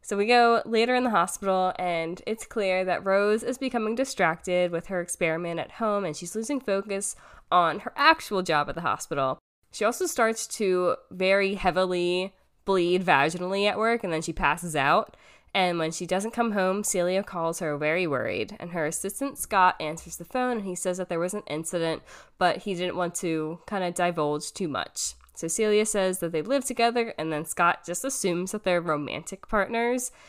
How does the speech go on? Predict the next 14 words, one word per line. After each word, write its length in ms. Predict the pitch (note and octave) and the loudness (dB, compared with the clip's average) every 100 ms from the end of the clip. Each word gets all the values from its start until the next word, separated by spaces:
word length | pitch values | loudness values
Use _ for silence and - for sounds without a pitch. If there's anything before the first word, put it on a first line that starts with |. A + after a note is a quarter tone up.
| - _ | -20 _
and 520 | F3+ F3+ E3+ E3 E3+ - _ _ | 2 2 2 -2 -6 -8 _ _
tells 260 | - F#3+ A3 | 0 0 2
her 80 | |
it 100 | G3+ | 0
looks 220 | E3+ F3 G3 | 0 -2 -2
like 140 | F3+ | -4
Rose 280 | F3+ E3 E3+ | 0 0 0
will 60 | F3 | -2
be 140 | D#3+ | -2
okay, 320 | D#3+ - F#3 | -2 0 0
but 140 | F3 E3+ | 0 -2
she's 160 | F#3 | -6
in 100 | F3 | -6
surgery. 600 | F#3 D3+ C3 B2+ F2 F#2+ | -4 -4 -4 -6 -6 -8